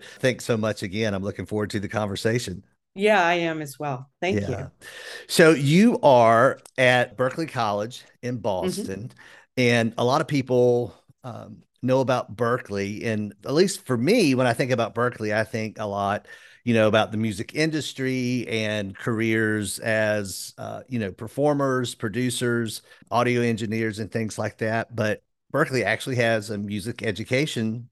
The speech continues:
Speaker 1: degree and a track, which you are a big part of. And I, I,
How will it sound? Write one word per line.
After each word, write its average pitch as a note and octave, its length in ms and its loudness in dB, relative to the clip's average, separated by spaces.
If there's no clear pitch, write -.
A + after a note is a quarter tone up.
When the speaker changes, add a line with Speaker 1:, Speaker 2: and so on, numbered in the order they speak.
Speaker 1:
degree F#2+ 580 -6
and G#2 100 -6
a G#2+ 60 -6
track, G2 420 -4
which - 320 -8
you C#3+ 220 2
are B2+ 140 4
a G2+ 40 2
big G2 260 -4
part F#2 260 -2
of. F#2 240 -8
And A2+ 200 -4
I, A#2+ 160 -2
I, A#2+ 240 -2